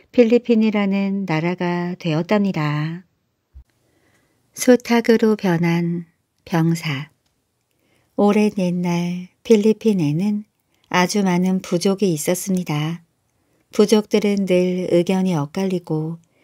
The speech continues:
싸움이 끊이지 않아 전쟁의 신 시다파는 무척 힘이 들었습니다.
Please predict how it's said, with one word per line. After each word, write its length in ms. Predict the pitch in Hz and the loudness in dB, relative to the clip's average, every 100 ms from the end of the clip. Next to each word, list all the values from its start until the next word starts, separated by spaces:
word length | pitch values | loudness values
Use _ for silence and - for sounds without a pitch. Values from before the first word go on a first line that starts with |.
| _ | _
싸움이 480 | - 220 214 208 214 | -2 2 4 4 2
끊이지 480 | 208 220 214 208 190 | 2 2 2 0 -2
않아 420 | 135 147 196 202 _ _ _ _ - | -2 -2 -4 -8 _ _ _ _ -2
전쟁의 560 | 185 175 208 208 214 | 2 2 2 2 2
신 540 | 202 208 202 202 202 - _ _ _ _ | 0 -2 -2 -2 -6 -10 _ _ _ _
시다파는 1000 | - 233 226 220 214 202 185 180 180 185 - _ _ | -2 0 2 0 0 -2 0 -2 -4 -8 -14 _ _
무척 640 | - 180 170 - 175 180 202 | -4 -2 -2 -2 0 0 -4
힘이 360 | 208 226 226 | 2 4 4
들었습니다. 920 | 220 160 165 196 185 170 147 156 180 | 2 -2 -2 -4 -6 -4 -4 -6 -8